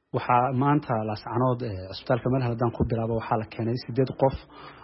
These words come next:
oo dhaawac ah, saddex dhaawacooda uu cuslaa. Eh, sida naloo sheegay, cisbitaalka Fayana waxaa la keenay toddoba qof. Meesha cisbitaalka weyn ee magaalada la, la dhigay saddex qof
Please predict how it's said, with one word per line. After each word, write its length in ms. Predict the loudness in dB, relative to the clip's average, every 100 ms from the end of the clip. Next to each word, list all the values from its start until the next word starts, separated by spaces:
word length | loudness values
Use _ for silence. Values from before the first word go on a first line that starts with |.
| -20 -20 -12
oo 320 | -8 -6 -4
dhaawac 360 | 2 4 4
ah, 180 | 2 -2 -2
saddex 320 | -6 -4 -4
dhaawacooda 500 | -4 -4 -2 -2 -4
uu 140 | -4 -4
cuslaa. 400 | -6 -2 2 2 -2 _ -20 -20 -20 -20 _ -8
Eh, 360 | -6 -6 -8 -10
sida 240 | -4 0
naloo 240 | 2 4 2
sheegay, 420 | 0 -4 -4 -4 -4
cisbitaalka 500 | -8 -12 -2 -2 0 -4
Fayana 280 | 0 0 2
waxaa 260 | 0 -2
la 80 | -6
keenay 380 | -6 -4 -2 -2 -2 -6 -14 -20
toddoba 420 | -6 -4 2 4 4
qof. 180 | 2 -2 -2 -4 -6 -20 -20
Meesha 300 | -2 -2 0 -4
cisbitaalka 460 | -6 -2 -2 0
weyn 240 | 2 2 2
ee 80 | 0
magaalada 400 | -4 -2 0 0
la, 100 | -2 -4
la 140 | -4 -4
dhigay 300 | 0 2 2 -2 -10 -20 -20
saddex 380 | -6 -4 -2 -6
qof 220 | -2 -2